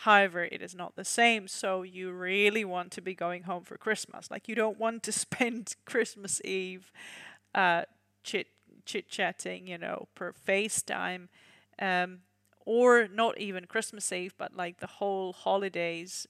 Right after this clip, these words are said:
uh, in between that is just so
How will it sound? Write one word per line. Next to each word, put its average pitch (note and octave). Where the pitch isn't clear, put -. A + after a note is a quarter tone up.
uh, G3
in G3+
between F#3
that -
is -
just -
so G#3